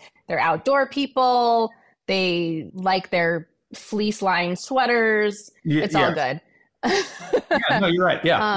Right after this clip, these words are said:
Speaker 1: Um,
Speaker 2: Fair, fair point. I'm, like, thinking into, like, company, like, ownership and structure, but, like, on the face, they're same products, basically same consumer. They're both sold at R E I,
Speaker 1: Yeah.
Speaker 2: most likely.
Speaker 1: Right. But when you look at the consumer values,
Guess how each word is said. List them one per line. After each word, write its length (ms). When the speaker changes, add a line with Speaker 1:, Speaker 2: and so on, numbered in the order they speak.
Speaker 1:
Um, 200
Speaker 2:
Fair, 220
fair 140
point. 260
I'm, 160
like, 200
thinking 280
into, 180
like, 160
company, 440
like, 320
ownership 380
and 80
structure, 460
but, 180
like, 240
on 160
the 80
face, 420
they're 280
same 600
products, 540
basically 640
same 300
consumer. 400
They're 160
both 180
sold 260
at 60
R 200
E 40
I, 80
Speaker 1:
Yeah. 60
Speaker 2:
most 220
likely. 280
Speaker 1:
Right. 500
But 140
when 160
you 100
look 320
at 180
the 120
consumer 840
values, 720